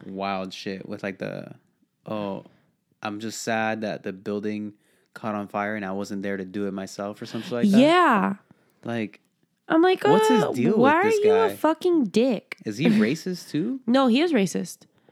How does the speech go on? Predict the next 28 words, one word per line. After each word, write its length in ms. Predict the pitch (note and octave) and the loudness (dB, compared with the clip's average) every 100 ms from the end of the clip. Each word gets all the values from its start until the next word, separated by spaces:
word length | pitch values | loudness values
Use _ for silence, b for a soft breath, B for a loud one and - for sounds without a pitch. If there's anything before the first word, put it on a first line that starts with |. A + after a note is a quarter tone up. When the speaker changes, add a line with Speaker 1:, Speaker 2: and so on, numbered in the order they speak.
| - | -16
Speaker 1:
Oh, 260 | A#2+ G2+ G2+ | -14 -12 -2
Speaker 2:
Of 20 | |
Speaker 1:
okay. 140 | A3 | -2
Speaker 2:
course 200 | A3+ G#4 | 2 2
he's 160 | D4+ A3+ | 4 2
racist. 340 | F#3+ F#3 F#3+ - B B - | 2 0 -4 -8 B B 2
The 60 | |
only 200 | A#3 C4 | 4 4
reason 240 | C4+ C#4 C4+ | 4 2 4
that 120 | B3+ | 4
him 180 | A3+ B3 | 4 4
and 120 | B3+ | 4
his, 280 | A#3+ G3+ - | 4 0 -2
his 280 | G#3 G#3+ F#3+ | 0 2 0
friends 260 | A3 A#3+ A3 | 0 2 2
were 100 | G#3+ | 0
beating 340 | F3 A3 A3 | 2 2 2
up 240 | G#3+ G3+ - _ - | 2 -2 -14 _ -6
Mike 280 | G#3 G#3 A3 | -2 0 0
in 80 | G#3 | 2
that 140 | F#3 | 2
alley 480 | F#3+ A3 B3 F#3 G3+ _ _ - | 2 2 0 -2 -6 _ _ -6
is 120 | F#3+ | -4
because 300 | - G3 F3+ | -2 -2 -2
Mike 240 | F#3 F3+ | 0 -2
is 80 | F3 | -4
black. 320 | D#3+ A3 G3 - _ _ _ _ - | 0 0 0 -6 _ _ _ _ -12
Speaker 1:
Oh. 240 | G#2+ G2 | -8 -8